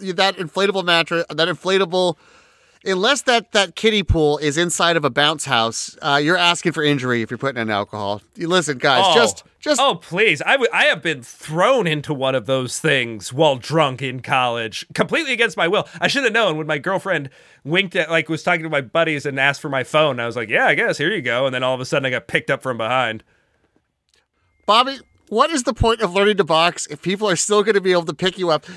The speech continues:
Speaker 1: If anything, you learn sumo, so you're harder to pick up.
Speaker 2: Well,
Speaker 1: Now, this boxing, you're, you're cutting weight. You're
Speaker 2: I
Speaker 1: easier to carry.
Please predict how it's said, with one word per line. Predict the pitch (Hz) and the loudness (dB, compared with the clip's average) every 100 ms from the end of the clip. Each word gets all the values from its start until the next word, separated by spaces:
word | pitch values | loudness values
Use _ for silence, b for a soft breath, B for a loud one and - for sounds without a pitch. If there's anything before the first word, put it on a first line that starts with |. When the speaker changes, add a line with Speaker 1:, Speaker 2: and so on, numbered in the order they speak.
| 170 | -8
Speaker 1:
If | 202 | -2
anything, | 339 370 262 262 233 | 2 2 2 0 -2
you | 226 214 | -2 0
learn | 226 208 | 2 0
sumo, | - - 262 220 131 107 _ | 0 2 2 4 2 -2 _
so | - 202 | -8 -2
you're | 190 | -2
harder | 165 233 269 233 | 0 0 2 2
to | |
pick | 170 180 - | 2 0 2
up. | 151 147 - | 0 0 0
Speaker 2:
Well, | 233 | 2
Speaker 1:
Now, | 208 | 2
this | 254 240 | 0 -2
boxing, | 269 302 - 262 | 0 0 0 -2
you're, | 220 214 | 0 0
you're | 226 | 0
cutting | 214 226 311 277 196 | 0 2 0 0 0
weight. | 269 269 B 180 208 | 2 0 B -6 0
You're | 247 | 2
Speaker 2:
I | 277 349 | 4 2
Speaker 1:
easier | 285 285 | 4 2
to | 247 185 | 2 0
carry. | - 233 320 262 139 | 0 2 2 2 -2